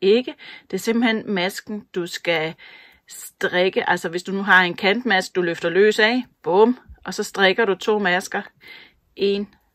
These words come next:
to. Så er det altså først ved den, du løfter af her, altså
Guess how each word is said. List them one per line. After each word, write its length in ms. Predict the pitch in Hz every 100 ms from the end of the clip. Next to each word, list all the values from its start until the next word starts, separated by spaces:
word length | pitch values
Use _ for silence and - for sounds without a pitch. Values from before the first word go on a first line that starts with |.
| _ _ _ _ _
to. 320 | - 254 247 254 _ - - - _
Så 160 | -
er 60 | 214
det 100 | 220
altså 300 | 196 185 202
først 400 | 185 180 180 -
ved 80 | 202
den, 200 | 185 185
du 80 | 214
løfter 320 | 185 175 - -
af 260 | 190 202 202
her, 260 | 180 170 - _ _ _ _ -
altså 260 | 170 180